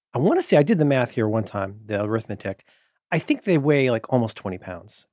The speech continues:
It's really, really heavy and really, really solid. And you really, <laughs> it's kind of a trick. You know how it's always a trick? And actually, I ran this today with my hair light, which is, like, when you're trying to do,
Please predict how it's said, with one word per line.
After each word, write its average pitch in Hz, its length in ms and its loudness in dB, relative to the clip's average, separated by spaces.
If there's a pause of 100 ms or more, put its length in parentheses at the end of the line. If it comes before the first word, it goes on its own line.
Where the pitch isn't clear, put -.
It's - 240 2
really, 131 540 0
really 110 360 0
heavy 101 400 -4 (440)
and 127 160 0
really, 123 220 4
really 110 300 2
solid. 98 500 -2 (160)
And 117 280 2
you 120 200 -2
really, 120 600 0 (160)
<laughs> - 180 -10
it's - 180 0
kind 247 340 2
of 240 120 -2
a 233 60 0
trick. 190 540 0 (880)
You 330 80 2
know 381 100 2
how 320 120 6
it's 254 140 -2
always 208 200 2
a 165 40 -6
trick? 202 160 -6
And 208 80 2
actually, 247 200 0
I 202 60 2
ran 139 160 2
this 156 120 -4
today 302 260 2
with 170 180 0
my 165 80 2
hair 233 160 2
light, 113 260 2 (260)
which 170 200 4
is, 185 160 -2
like, 180 160 4
when 180 80 2
you're 175 80 0
trying 214 260 0
to 226 60 4
do, 190 400 0